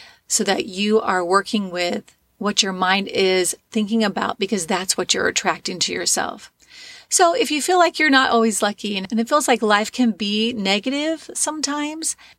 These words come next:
know that it's coming from your mind and you can do something about that. Once you turn that around, once you turn that frown upside down, <laughs> you will feel like your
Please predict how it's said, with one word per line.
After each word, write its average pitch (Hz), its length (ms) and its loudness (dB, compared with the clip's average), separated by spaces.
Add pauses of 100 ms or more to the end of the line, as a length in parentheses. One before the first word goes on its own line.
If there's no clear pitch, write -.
(340)
know 233 300 4
that 240 180 4
it's 190 180 -2
coming 220 340 0
from 208 320 -2
your 190 200 -2
mind 196 640 -2 (600)
and 208 280 2
you 202 220 2
can 214 220 2
do 196 200 -2
something 185 420 0
about 175 360 -4
that. - 340 -4 (580)
Once 220 240 0
you 233 100 0
turn 226 340 -2
that 220 200 2
around, 196 640 0 (280)
once 226 240 -2
you 226 60 -4
turn 233 260 0
that 220 240 2
frown 247 560 2
upside 202 540 0
down, 302 500 2 (800)
<laughs> 277 760 -18
you 226 260 4
will 247 260 4
feel 233 400 2
like 196 280 2
your 202 160 -4